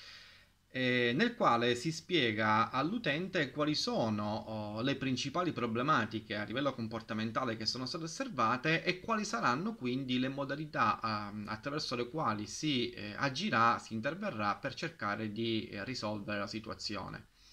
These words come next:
Quindi, eh, non deve mai accadere che un tipo di intervento, oh, venga, eh, inteso o percepito dalla persona anziana come qualcosa di inaspettato o di calato dall'alto.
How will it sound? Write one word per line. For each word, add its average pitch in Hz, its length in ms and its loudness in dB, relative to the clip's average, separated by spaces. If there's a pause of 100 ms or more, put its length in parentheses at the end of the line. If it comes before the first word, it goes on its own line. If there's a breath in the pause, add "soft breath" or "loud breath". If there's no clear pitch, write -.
(280 loud breath)
Quindi, 113 500 0
eh, 107 260 -4
non 127 220 2
deve 131 220 2
mai 135 380 4
accadere 123 640 2
che 143 180 -2
un 113 220 -2
tipo 120 240 -4
di 113 60 0
intervento, 123 680 -2
oh, 98 600 -2
venga, 113 1080 2
eh, 117 80 -4
inteso 120 580 0
o 104 40 -2
percepito 117 640 -4
dalla 107 200 -4
persona 151 360 -4
anziana 110 540 0
come 117 240 -4
qualcosa 120 560 -4
di 120 220 -2
inaspettato 147 800 -4
o 113 200 -6
di 117 80 -4
calato 107 340 -4
dall'alto. 104 680 -8